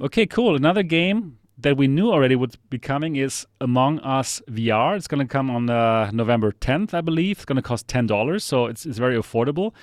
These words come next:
And, um, yeah, what, what are your thoughts about this game? Is it something that you're looking forward to, Tatiana?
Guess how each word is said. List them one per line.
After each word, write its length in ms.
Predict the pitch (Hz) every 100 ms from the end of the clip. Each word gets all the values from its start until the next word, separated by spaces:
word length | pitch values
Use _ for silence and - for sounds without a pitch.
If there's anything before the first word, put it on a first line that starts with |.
| - - -
And, 440 | 147 151 151 151 143
um, 460 | 147 143 147 147
yeah, 160 | 156 196
what, 240 | 160 185
what 100 | 165
are 60 | 202
your 80 | 202
thoughts 300 | 180 170 -
about 260 | 147 143 135 123
this 180 | 147 -
game? 260 | 120 107
Is 120 | 107
it 100 | 123
something 300 | - 151 156
that 120 | 135 127
you're 100 | 127
looking 140 | 120
forward 280 | - 127 143
to, 180 | - 196
Tatiana? 440 | 160 165 160 214